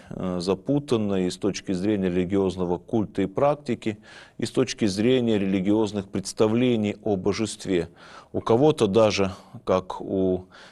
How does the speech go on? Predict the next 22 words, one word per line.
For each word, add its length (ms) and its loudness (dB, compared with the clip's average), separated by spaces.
древних 520 2
индийцев, 640 0
сохраняется 920 -2
какое-то, 680 -2
пусть 200 -2
искаженное 680 -2
представление 760 -2
о 80 -4
троичности, 920 -6
у 80 -4
кого-то, 500 2
как 320 -2
у 60 2
египтян, 680 0
сохраняется 800 0
очень 380 -2
правильное, 680 2
почти 480 -4
правильное 640 0
учение 640 -4
о 120 -4
воскресении 920 -6